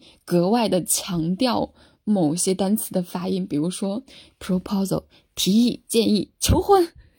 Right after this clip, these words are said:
proposal，提议、建议、求婚。<laughs>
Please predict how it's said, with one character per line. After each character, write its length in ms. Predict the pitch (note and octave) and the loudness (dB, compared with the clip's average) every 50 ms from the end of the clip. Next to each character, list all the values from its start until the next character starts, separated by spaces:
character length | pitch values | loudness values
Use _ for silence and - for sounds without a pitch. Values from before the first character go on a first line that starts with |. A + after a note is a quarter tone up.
| _ _ _ _ _ _ | _ _ _ _ _ _
proposal， 560 | - - A3 A3 A3 C#4 C#4 B3 B3+ A3 G#3 A3 | 0 2 2 2 2 -2 -4 -4 -2 -4 -4 -4
提 220 | - - - A3+ | -6 -6 -4 -4
议、 240 | A#3+ C4 B3+ - - - | -4 -4 -4 -6 -8 -8
建 180 | - - C#4 C4 | -6 -4 -2 0
议、 200 | C4 B3 A#3 - | 0 -2 -2 -4
求 260 | - - - C4+ C#4 - | -8 -2 2 4 4 4
婚。 80 | - - C5 D5 - - _ _ _ _ _ _ _ | 4 4 4 2 2 0 _ _ _ _ _ _ _
<laughs> 760 | - - - - - - - - - - - - - A#4+ | -6 -6 -4 -4 -4 -2 0 0 0 2 0 0 0 0